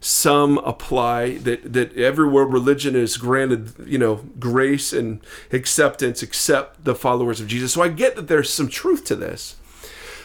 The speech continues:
But the predominant posture in response to these things, so here's this great humanitarian crisis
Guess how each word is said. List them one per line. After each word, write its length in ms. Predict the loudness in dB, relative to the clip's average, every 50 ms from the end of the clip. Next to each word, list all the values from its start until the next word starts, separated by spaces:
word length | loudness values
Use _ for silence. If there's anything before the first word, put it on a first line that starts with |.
| -20 -20 -18 0
But 180 | 0 0 2 2
the 80 | -2 -4
predominant 720 | 0 -2 0 2 2 2 2 2 2 2 2 2 0 -2
posture 560 | -8 -4 -2 -2 4 4 4 4 6 4 2
in 240 | 2 2 0 0 0
response 640 | 0 -2 -2 -4 -4 -2 0 0 0 -2 -2 -4
to 100 | -4 -4
these 360 | -4 -4 -4 -4 -4 -4 -4 -2
things, 240 | -2 -2 -2 -2
so 100 | -4 -4
here's 200 | -2 -2 -4 -4
this 160 | -4 -4 -4 -4
great 360 | -2 0 0 0 0 -4 -6
humanitarian 580 | -2 0 0 0 -2 -4 -4 -2 0 0 -2 -2
crisis 640 | -4 -6 -6 -6 -6 -8 -10 -10 -10 -12 -12 -14